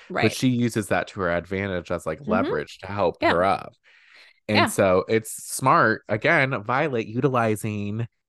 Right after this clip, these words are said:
Speaker 1: Right.
Speaker 2: things that aren't, like, as obvious to other people and really, like, thinking critically and thinking
Speaker 1: Mm-hmm.
Speaker 2: outside the box, which
Speaker 1: Yeah.
Speaker 2: Amber did not appreciate.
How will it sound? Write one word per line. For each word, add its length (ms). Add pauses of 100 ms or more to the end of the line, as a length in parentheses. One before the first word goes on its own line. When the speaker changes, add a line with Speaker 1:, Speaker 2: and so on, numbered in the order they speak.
(220)
Speaker 1:
Right. 360
Speaker 2:
things 580
that 140
aren't, 360
like, 380
as 320
obvious 580
to 140
other 180
people 640
and 200
really, 220
like, 240
thinking 340
critically 800
and 140
thinking 280
Speaker 1:
Mm-hmm. 40
Speaker 2:
outside 480
the 80
box, 540 (500)
which 160
Speaker 1:
Yeah. 120 (180)
Speaker 2:
Amber 520
did 160
not 240
appreciate. 1000